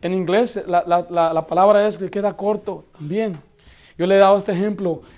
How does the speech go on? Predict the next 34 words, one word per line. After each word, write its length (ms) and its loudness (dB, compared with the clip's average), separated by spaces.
Eh, 220 -6
si 80 -12
usted 260 -2
quisiera 360 0
ir 100 0
a 60 0
Disneylandia, 560 -4
aquí 140 -10
le 100 -8
queda 180 -4
bien 240 -4
cerquita. 420 -8
Usted 200 -14
puede 160 -6
ver 100 -6
los 140 -6
cohetes 320 -4
toda 180 -6
la 80 -4
noche 240 -4
desde 240 -6
su 140 -16
casa. 340 -12
Pero 200 -2
si 120 -6
no 140 -2
tiene 260 -2
los 140 -4
ciento 340 -6
cinco 300 -6
dólares, 260 0
no 100 -4
puede 220 -4
entrar. 380 -10